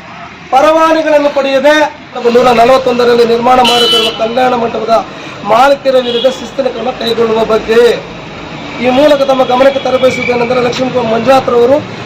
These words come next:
ಪಂಚಾಯತಿಯಲ್ಲಿ ಯಾವುದೇ ರೀತಿಯಾದ ಪರವಾನಗಿಯನ್ನು ಪಡೆಯದೆ ಅಕ್ರಮವಾಗಿ ಬೃಹದಾಕಾರವಾದ ಒಂದು ಕಲ್ಯಾಣ ಮಂಟಪವನ್ನು ನಿರ್ಮಾಣ ಮಾಡುತ್ತಿದ್ದಾರೆ. ಗಳಿಗೆ ಏನಾದರೂ ಮಣಿದು ಮ-, ನಮ್ಮ ಮನವಿಯನ್ನ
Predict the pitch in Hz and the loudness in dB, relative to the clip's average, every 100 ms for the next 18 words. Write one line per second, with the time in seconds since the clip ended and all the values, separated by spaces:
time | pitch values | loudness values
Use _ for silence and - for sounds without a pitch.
0 | - 226 254 311 294 294 262 240 277 277 | -2 -2 0 2 2 0 0 2 4 4
1 | 277 269 262 254 - 226 269 277 269 262 | 2 0 -4 -4 -4 0 4 4 4 0
2 | 247 240 233 240 240 208 247 277 262 254 | 0 -2 0 2 2 0 0 2 4 4
3 | 240 196 220 247 269 262 240 233 233 226 | 2 -4 -4 0 0 0 -2 0 0 -2
4 | 233 220 220 247 233 220 214 208 202 220 | -4 -2 -2 0 0 0 -2 -4 0 2
5 | 220 208 202 196 190 190 196 185 202 190 | 4 4 0 -2 -6 -4 -2 -2 -2 -4
6 | - - - - 269 254 226 247 247 247 | -8 -12 -16 -4 0 2 4 4 6 4
7 | 240 240 226 226 247 233 254 262 247 - | 4 2 2 2 2 4 4 4 2 -12
8 | - - - 185 190 190 196 185 196 220 | -20 -20 -18 -10 -6 -4 -4 -4 -2 4
9 | 240 233 226 | 4 4 2